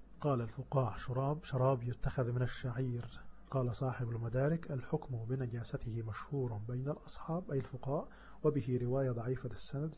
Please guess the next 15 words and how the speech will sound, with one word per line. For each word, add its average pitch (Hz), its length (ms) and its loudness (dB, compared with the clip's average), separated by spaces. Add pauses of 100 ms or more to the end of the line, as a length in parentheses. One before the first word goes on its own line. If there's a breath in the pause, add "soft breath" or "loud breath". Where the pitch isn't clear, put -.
جدًا. 113 400 -4 (960 loud breath)
يعني 127 260 -6
بيميل 143 280 2
الشيخ 131 280 0
جواد 127 200 2
مغنية، 123 280 2
واضح 156 260 4
بأنه 170 440 0 (520)
شاكك 143 340 0
في 127 120 -6
مسألة 147 320 0 (360)
أنه، 135 300 -2 (440)
آه، 127 300 -6
نجس 120 400 -4
يعني. 127 240 -10